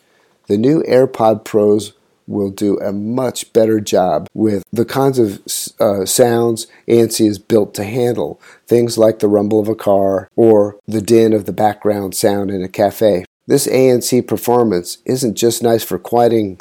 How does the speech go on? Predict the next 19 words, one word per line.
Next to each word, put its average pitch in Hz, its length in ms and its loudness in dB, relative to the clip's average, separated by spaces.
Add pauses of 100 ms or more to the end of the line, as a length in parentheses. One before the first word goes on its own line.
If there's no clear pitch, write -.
the 95 100 -12
distractions, - 920 -2 (340)
it 104 80 0
will 98 180 0
also 131 380 0
help 110 260 -2
you 104 100 -2
keep - 280 -6
the 101 100 -6
volume 110 480 2
down 101 320 -4
below 104 420 0
levels 107 600 0 (340)
that 104 140 4
will 101 360 -4
cause 104 520 -4 (260)
noise-induced 107 880 0
hearing 139 280 -2
loss. 85 380 -10